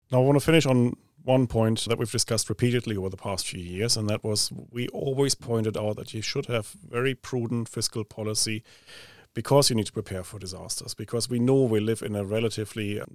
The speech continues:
dangerous country for natural disasters. There will always be the occasional earthquake, there will always be a flood, and we need to have some room for maneuver, fiscally speaking. Is that the kind of event you had in mind?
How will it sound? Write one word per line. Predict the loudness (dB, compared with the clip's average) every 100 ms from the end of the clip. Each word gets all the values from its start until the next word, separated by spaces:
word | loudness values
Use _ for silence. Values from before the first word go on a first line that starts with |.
| _
dangerous | 0 0 0 0 0 -2
country | -2 -4 -2 -4 -8
for | -8 -4 -2
natural | -2 -4 -6
disasters. | -4 -2 -2 0 -2 -2 -4 -12 -20 -20 -20 -20 _
There | -2
will | 2
always | 2 2
be | 0 0
the | -2
occasional | -2 -4 -4 -4
earthquake, | -2 -2 -4 0 2 2
there | -4
will | -4
always | -2 -2 -4
be | -6
a | -8
flood, | -6 -4 -2 -4 -6
and | -6 -6
we | -6 -6
need | -6 -4 -4
to | -4
have | -2 -2
some | -2 -2 -2
room | -2 -2
for | -4
maneuver, | -2 -2 0 -2 -4
fiscally | -8 -6 -2 0 -2 -6
speaking. | -6 -8 -16 -14 -16 -16 _ _ _ -8
Is | -2
that | -2
the | -4
kind | -4 -4
of | -2
event | -2 -2 -2
you |
had | -4 -4
in |
mind? | -2 -2 -4 -10